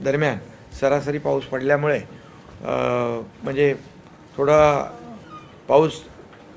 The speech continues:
थोडा वेळ पडून थोडा वेळ मध्ये, अ, थांबतोय, त्यामुळे, अ, अगोदरप्रमाणे नुकसान, अ, अगोदर जसं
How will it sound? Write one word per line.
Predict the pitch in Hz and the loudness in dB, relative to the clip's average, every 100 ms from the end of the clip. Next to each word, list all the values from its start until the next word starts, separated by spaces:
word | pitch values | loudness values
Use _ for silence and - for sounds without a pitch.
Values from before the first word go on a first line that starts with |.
| - | -4
थोडा | 135 151 156 | 4 6 6
वेळ | 151 160 | 6 4
पडून | 151 147 160 156 135 | 4 0 2 -2 -4
थोडा | 135 147 | 2 6
वेळ | 160 160 | 6 6
मध्ये, | 147 143 160 151 - - - | 2 2 2 0 -4 -16 -10
अ, | 143 139 135 127 - - - - - - | -4 -4 -4 -8 -12 -18 -18 -20 -18 -8
थांबतोय, | 127 143 143 143 104 - | -4 0 4 4 2 -4
त्यामुळे, | 143 147 156 165 165 160 - - | -4 -2 0 0 0 -2 -6 -12
अ, | 135 131 131 131 131 131 131 123 120 - - - - - - - - | -8 -6 -4 -6 -8 -10 -12 -14 -18 -20 -20 -20 -20 -20 -20 -20 -8
अगोदरप्रमाणे | 139 151 156 156 160 147 151 151 143 | 0 2 4 2 0 -2 0 0 -2
नुकसान, | 131 123 - 147 147 143 | -6 -8 -4 -2 -4 -8
अ, | 143 127 135 135 135 135 135 135 - - 139 | -12 -8 -6 -4 -4 -6 -6 -8 -10 -8 -6
अगोदर | 135 143 | -2 -2
जसं | 143 139 - 143 | -2 -4 -4 -4